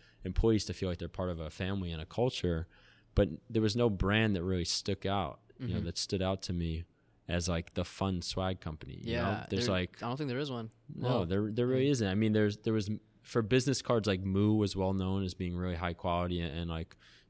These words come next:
Speaker 1: a fun young brand that kinda got it.
Speaker 2: Yeah.
Speaker 1: Um, same thing with, like, Sticker Mule. Like, their branding could use some work, but, like, they're def-, they just do things differently and really,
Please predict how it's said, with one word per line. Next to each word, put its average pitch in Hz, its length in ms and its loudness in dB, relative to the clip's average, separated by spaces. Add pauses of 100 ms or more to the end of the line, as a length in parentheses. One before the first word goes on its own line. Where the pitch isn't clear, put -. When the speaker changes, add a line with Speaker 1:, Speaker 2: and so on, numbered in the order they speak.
Speaker 1:
a 90 100 -2
fun 95 380 0
young 90 240 -2
brand 87 260 -4
that 82 140 -8
kinda 85 220 -6
got 82 260 -4
it. 110 180 -4
Speaker 2:
Yeah. 107 220 -10 (260)
Speaker 1:
Um, 87 480 -4
same 107 220 -4
thing 101 140 -4
with, 92 160 -4
like, 87 120 -6
Sticker 98 320 -4
Mule. 101 400 0 (320)
Like, 113 120 2
their 127 100 6
branding 110 400 4
could 101 160 -4
use 101 140 2
some 95 160 0
work, 123 260 -2
but, 101 140 2
like, 87 280 -4 (440)
they're 107 120 4
def-, 113 240 4
they 117 160 4
just 117 160 0
do 117 120 2
things 101 240 0
differently 110 400 0
and 95 80 0
really, 95 320 0